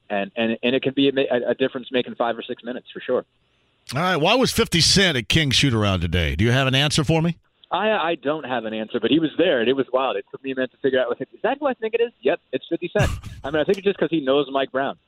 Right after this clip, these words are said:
Speaker 1: Uh, and, and Mike, Mike's been everywhere. He's
Speaker 2: Yeah.
Speaker 1: been on all kinds of, like, uh, you know, prominent teams that had superstars and had guys around. So I'm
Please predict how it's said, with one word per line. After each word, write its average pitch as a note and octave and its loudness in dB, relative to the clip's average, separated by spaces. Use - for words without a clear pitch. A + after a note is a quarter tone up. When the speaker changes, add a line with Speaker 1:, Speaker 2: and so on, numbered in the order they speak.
Speaker 1:
Uh, G#2+ 0
and, A2 -2
and A2 -2
Mike, B2 -2
Mike's C#3 -4
been C3+ 2
everywhere. A#2+ 0
He's C3 -2
Speaker 2:
Yeah. C3 -2
Speaker 1:
been A#2+ -8
on A2+ -6
all A#2 2
kinds A#2+ -4
of, A#2 0
like, G#2 0
uh, G2+ 2
you A2+ -8
know, G#2+ -2
prominent B2+ -2
teams A2+ -2
that A2+ 2
had A#2 0
superstars A2 0
and G#2 -8
had A2+ -2
guys A2 0
around. A2 -2
So G#2 2
I'm G#2 0